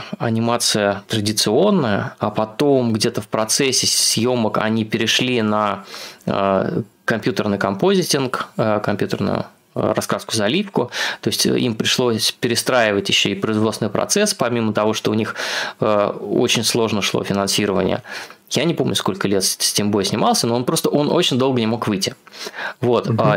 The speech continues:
Speaker 1: и, наверное, ф-, фильм Сатоси Кона "Dreaming Machine", э, э,
Speaker 2: "Машина снов", как
Speaker 1: Маш-,
Speaker 2: это
Speaker 1: "Машина
Speaker 2: называется.
Speaker 1: снов", э,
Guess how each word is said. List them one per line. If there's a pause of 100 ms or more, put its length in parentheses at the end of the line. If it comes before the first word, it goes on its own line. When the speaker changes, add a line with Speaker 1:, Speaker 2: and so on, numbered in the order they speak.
(100)
Speaker 1:
и, (1040)
наверное,
ф-,
фильм
Сатоси
Кона (140)
"Dreaming
Machine", (560)
э, (1040)
э, (240)
Speaker 2:
"Машина
снов",
как
Speaker 1:
Маш-,
Speaker 2:
это
Speaker 1:
"Машина
Speaker 2:
называется.
Speaker 1:
снов",
э,